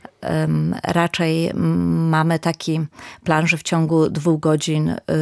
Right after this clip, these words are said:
u pacjenta powinniśmy być, ale mamy takich pacjentów, do których według nawigacji dojeżdżam godzinę czterdzieści, a w tych warunkach teraz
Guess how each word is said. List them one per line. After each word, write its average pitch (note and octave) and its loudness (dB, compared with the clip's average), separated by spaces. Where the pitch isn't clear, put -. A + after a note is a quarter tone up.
u E3 -2
pacjenta D#3 0
powinniśmy D#3 -2
być, F#3 -2
ale F3 0
mamy F3+ 2
takich - -8
pacjentów, F3 -4
do E3+ 0
których E3+ -2
według D#3+ -2
nawigacji E3 0
dojeżdżam D#3+ 0
godzinę D#3 -2
czterdzieści, E3 -2
a - -8
w - -18
tych D#3+ -8
warunkach D#3 -4
teraz D#3+ -2